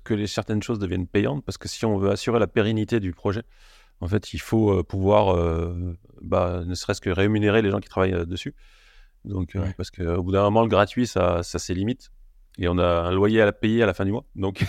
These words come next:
Speaker 1: <laughs> dé-, développeur
Speaker 2: Ouais, c'est
Speaker 1: open
Speaker 2: clair.
Speaker 1: source, c'est cool, mais <laughs> à la fin, ça te fait pas manger, quoi. Donc, euh, bon, voilà.
Speaker 2: Et on va en reparler, euh, sur, sur la suite.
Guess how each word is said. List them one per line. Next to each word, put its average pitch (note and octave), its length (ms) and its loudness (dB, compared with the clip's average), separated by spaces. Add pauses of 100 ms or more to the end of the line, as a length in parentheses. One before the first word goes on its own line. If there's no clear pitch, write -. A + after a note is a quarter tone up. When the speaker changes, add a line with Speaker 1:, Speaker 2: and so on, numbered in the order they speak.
(120)
Speaker 1:
<laughs> - 380 -6
dé-, F#3+ 160 2 (360)
développeur C3 280 2
Speaker 2:
Ouais, C#3 80 6
c'est B2+ 160 4
Speaker 1:
open - 20 4
Speaker 2:
clair. C#3 140 4
Speaker 1:
source, D3+ 100 0
c'est B2 140 -4
cool, F3+ 240 2 (360)
mais A#2 200 4
<laughs> - 560 -2
à - 80 2
la C3 80 4
fin, - 120 -16
ça - 200 -2
te - 40 -12
fait B2 120 -2
pas B2 100 4
manger, C3 240 2
quoi. G2 120 -10 (340)
Donc, G#2+ 240 0
euh, F#2+ 300 2
bon, F#2+ 260 -10
voilà. F2 180 -2 (380)
Speaker 2:
Et F2+ 120 2
on F#2+ 120 2
va F2+ 80 4
en F#2 60 2
reparler, F#2 460 2
euh, E2+ 120 2
sur, D#2+ 400 -4
sur - 180 -2
la E2 100 -2
suite. - 220 -10